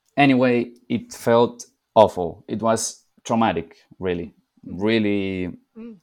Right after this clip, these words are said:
Speaker 1: awful. So past a year or so of, after this experience, I started feeling anxious about different situations, which included, like, going in public transport, exams,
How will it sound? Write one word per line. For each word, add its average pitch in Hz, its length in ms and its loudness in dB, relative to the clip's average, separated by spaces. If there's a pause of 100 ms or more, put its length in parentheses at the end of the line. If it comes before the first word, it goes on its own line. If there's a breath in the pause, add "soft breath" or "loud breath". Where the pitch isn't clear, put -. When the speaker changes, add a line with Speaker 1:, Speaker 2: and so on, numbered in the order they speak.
(520)
Speaker 1:
awful. 92 480 -6 (1040 soft breath)
So 110 520 0 (280)
past 151 400 2
a 139 40 0
year 123 500 0
or 104 200 -4
so 110 420 2
of, - 360 -6
after 113 280 -6
this 107 180 -6
experience, 110 800 -4 (220)
I 143 240 -2
started 131 600 -4
feeling 123 500 -2
anxious 120 440 -6
about 98 460 -4 (120)
different 113 380 -2
situations, 107 880 -4 (880)
which 120 220 -2
included, 113 480 -2 (100)
like, 101 440 -4 (160)
going 104 380 2
in 95 400 -6 (100)
public 95 360 -4
transport, 104 720 -4 (320)
exams, 101 960 -6